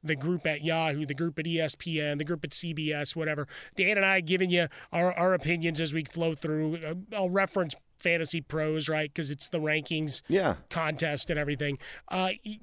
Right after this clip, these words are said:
Speaker 1: look, Gallup's a guy, I, I ranked him a good ten spots higher than the consensus.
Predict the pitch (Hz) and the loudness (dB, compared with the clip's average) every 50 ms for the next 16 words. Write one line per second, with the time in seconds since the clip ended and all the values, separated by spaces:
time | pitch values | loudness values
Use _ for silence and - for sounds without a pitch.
0 | 196 196 190 214 233 233 233 220 - 127 175 196 233 262 269 - - - 208 170 | -16 -14 -12 -10 -2 0 0 0 2 2 2 2 4 2 0 0 0 -2 0 2
1 | 190 185 185 185 170 165 185 226 202 180 208 220 208 165 175 196 185 185 - - | 2 4 4 4 4 4 4 2 4 4 4 4 4 4 4 4 4 4 2 0
2 | 175 165 160 139 156 160 151 131 - - 165 151 156 147 - - 165 147 135 - | 0 0 0 0 0 -2 -2 -2 -2 -2 0 0 0 -2 -2 -2 -2 -2 -4 -4
3 | - 135 147 156 151 147 143 139 139 131 131 127 135 123 - 139 139 156 151 - | -4 -2 0 0 0 0 -2 -2 -4 -4 -4 -6 -6 -4 -4 -4 -4 -4 -4 -4
4 | - 117 131 - - | -4 -4 -4 -6 -6